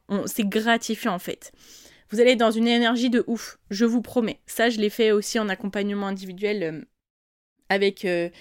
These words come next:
ah, voilà, à certains moments, quand on est un peu bloqué, quand on est un peu dans l'inaction, qu'on est un peu dans un mauvais mood, tout ça,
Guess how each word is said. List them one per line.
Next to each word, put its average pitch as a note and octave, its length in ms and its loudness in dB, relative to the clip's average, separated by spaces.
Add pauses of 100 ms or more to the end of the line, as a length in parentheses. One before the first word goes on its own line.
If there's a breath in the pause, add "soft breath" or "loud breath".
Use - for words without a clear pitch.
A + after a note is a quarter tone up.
(280 loud breath)
ah, F#3 100 2
voilà, F3 260 0
à - 120 -4
certains C4 380 0
moments, A#3+ 340 4
quand G3+ 220 -2
on G#3+ 80 -2
est G3+ 60 0
un G3+ 80 2
peu B3+ 380 4
bloqué, B3 600 2
quand A3 220 -2
on G#3+ 100 -2
est A3+ 40 0
un A#3 100 2
peu B3+ 140 0
dans A#3+ 100 2
l'inaction, A#3 500 0
qu'on A#3 160 -4
est G3 60 -4
un G3 80 -4
peu A#3+ 120 -6
dans A#3 220 0
un G3+ 80 0
mauvais G#3 300 0
mood, G#3+ 200 -2
tout A3 120 -6
ça, A#3+ 260 0